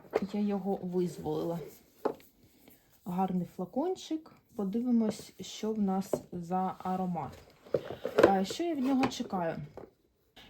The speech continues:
Я хотіла би відчути тут оцю ефемерну вишню, які деякі, е, е, люди тут відчувають. Хоча у піраміді не заявлено жодної вишні. Ну,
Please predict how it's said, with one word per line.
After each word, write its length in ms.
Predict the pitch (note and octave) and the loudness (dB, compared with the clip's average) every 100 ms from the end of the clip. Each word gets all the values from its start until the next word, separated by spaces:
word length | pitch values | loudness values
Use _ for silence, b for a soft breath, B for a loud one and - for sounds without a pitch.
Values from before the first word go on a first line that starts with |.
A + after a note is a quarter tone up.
| - | 4
Я 240 | A3+ F4 | 6 6
хотіла 720 | E4 B3 A3 - B3 F#4 A#3+ | 4 2 0 0 2 4 4
би 160 | F3 F3+ | 2 0
відчути 840 | F#3 - - D#4+ - D4 B3+ A#3+ | 0 -2 -2 -2 2 2 4 4
тут 360 | - C4 D#4 B3 | 2 4 4 4
оцю 400 | A3 - C4+ C#4 | 0 0 0 2
ефемерну 680 | G#3+ - G#3 A#3 D4 B3+ A#3 | 0 4 8 8 8 8 8
вишню, 460 | A3 D#4 - G3+ | 6 2 2 4
які 340 | F#3+ F3+ - B3+ | 4 2 0 0
деякі, 720 | G#3 A3 A#3 A3+ - G#3 G3 B B B B - | 4 6 6 4 0 0 0 B B B B 2
е, 80 | |
е, 1300 | F#3+ F#3+ F#3 F3 F3 F3 E3+ E3+ F3 - - F#3 F#3 | 6 8 6 4 2 0 -2 -2 -2 -4 2 6 6
люди 360 | F#3 C4+ F#4 B3+ | 6 4 4 4
тут 240 | B3 C#4+ | 2 0
відчувають. 720 | B3+ B3+ - B3 A3+ E3 D#3 | 0 -2 0 4 4 4 0
Хоча 520 | - F#3 - C4+ F#4 G4 B B B B - | -6 -10 -4 0 0 0 B B B B -6
у 300 | - A3 A3+ | 2 4 4
піраміді 580 | A3 A#3 A3 A3 G#3 F#3 | 6 6 8 8 8 8
не 160 | F#3+ F#3 | 6 6
заявлено 680 | F3+ F3+ F#3+ B3 C#4+ F4 | 4 4 4 4 4 2
жодної 520 | E4 F4+ F4 F4 F4 E4 | 4 4 4 4 4 6
вишні. 560 | E4 E4 - D#4 D#4+ B B | 4 4 0 -2 -2 B B
Ну, 320 | G3+ A3 F4 | 6 8 6